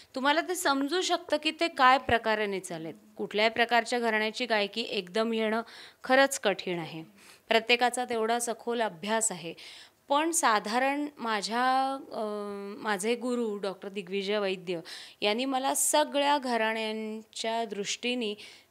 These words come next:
अतिशय मोलाचं मार्गदर्शन केलंय की प्रत्येक घराण्यामध्ये ग्वा-, कशा, कशा प्रकारे स्वररचना मांडली जाते,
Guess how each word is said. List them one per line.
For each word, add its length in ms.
अतिशय 540
मोलाचं 460
मार्गदर्शन 800
केलंय 280
की 200
प्रत्येक 420
घराण्यामध्ये 760
ग्वा-, 280
कशा, 460
कशा 360
प्रकारे 600
स्वररचना 1000
मांडली 440
जाते, 580